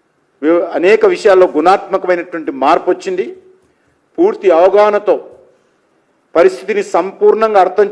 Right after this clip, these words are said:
చేసుకుంటూ రెండు రాష్ట్రాల ప్రజలు మనవారే అనే భావనతో ముందుకు పోవాలని నిర్ణయించుకున్నామని మరి ఆ రోజు చెప్పారు." కాబట్టి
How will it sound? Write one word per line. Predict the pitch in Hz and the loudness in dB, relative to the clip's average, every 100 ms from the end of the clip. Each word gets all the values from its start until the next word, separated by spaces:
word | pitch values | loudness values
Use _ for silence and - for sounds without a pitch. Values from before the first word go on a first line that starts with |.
| 196 | 0
చేసుకుంటూ | 185 - 190 180 - - _ _ _ _ _ _ _ | 0 -4 -4 -4 -10 -16 _ _ _ _ _ _ _
రెండు | 151 202 | -2 4
రాష్ట్రాల | 214 202 202 220 196 | 4 6 2 2 2
ప్రజలు | 185 180 180 170 | 4 2 2 0
మనవారే | 139 151 190 202 202 202 151 - - _ _ _ - | -2 0 2 4 4 4 0 -6 -20 _ _ _ -4
అనే | 165 | -4
భావనతో | 147 156 185 185 185 | 2 4 4 2 -2
ముందుకు | 151 156 185 - | -2 -4 -6 -2
పోవాలని | 165 165 156 | 2 4 2
నిర్ణయించుకున్నామని | 143 156 165 160 156 151 151 147 127 - _ _ _ _ _ _ _ 135 | -2 -2 -4 -6 -6 -4 -4 -6 -8 -14 _ _ _ _ _ _ _ -2
మరి | 147 | 0
ఆ | 139 | 0
రోజు | 143 139 | 0 -4
చెప్పారు." | - - - - _ _ _ _ _ _ _ _ _ - | -4 -6 -6 -16 _ _ _ _ _ _ _ _ _ -4
కాబట్టి | 147 185 214 196 180 - | -2 0 2 0 0 -8